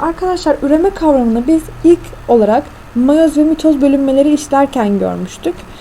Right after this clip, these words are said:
Hatta üremenin iki çeşit olduğunu, bunların eşeyli ve eşeysiz olmak üzere ikiye ayrıldığını öğrenmiştik. Bunları tekrar anlatacağım. Şimdi şöyle bir hatırlayalım. Ee, arkadaşlar,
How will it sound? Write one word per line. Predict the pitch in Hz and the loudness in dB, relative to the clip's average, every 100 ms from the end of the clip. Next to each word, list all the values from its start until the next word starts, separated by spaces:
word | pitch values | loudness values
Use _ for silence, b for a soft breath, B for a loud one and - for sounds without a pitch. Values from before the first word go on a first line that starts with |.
| B | B
Hatta | 320 320 320 294 | 0 2 0 2
üremenin | 285 294 294 302 302 294 | 2 4 4 2 0 -6
iki | - 311 311 320 - - - | 0 2 2 0 -10 -16 -4
çeşit | 269 - 277 - - - - | -2 -2 -6 -8 -16 -18 -2
olduğunu, | 254 262 220 226 202 196 196 - | 4 4 4 2 0 -2 -8 -8
bunların | 220 269 269 285 285 | -4 0 0 0 0
eşeyli | 240 - 269 277 277 | -2 0 0 2 4
ve | 262 | 2
eşeysiz | 247 254 247 - 294 269 - - - | 2 -2 -2 0 0 0 -8 -20 -4
olmak | 247 254 277 269 | 0 2 0 0
üzere | 240 233 | 2 2
ikiye | 214 - 262 | 0 -4 0
ayrıldığını | 247 240 214 220 240 - | 2 2 0 0 0 0
öğrenmiştik. | 247 247 254 240 - 214 226 | 0 0 0 -2 -2 -2 0
Bunları | 254 247 247 | 0 0 -2
tekrar | 262 240 202 226 - | -2 -4 -2 -4 -2
anlatacağım. | 240 240 226 185 190 196 330 B B B | 0 0 0 -4 -6 -6 -8 B B B
Şimdi | - 381 | -2 -2
şöyle | 370 381 370 349 | 0 2 4 4
bir | 349 349 - - | 2 0 -6 -2
hatırlayalım. | 330 - 285 226 196 196 240 - B B - | -2 0 0 0 0 -2 -4 -10 B B -8
Ee, | 233 226 240 | -4 -4 -2
arkadaşlar, | 285 302 370 349 - 196 | -2 -2 -2 -2 -2 -4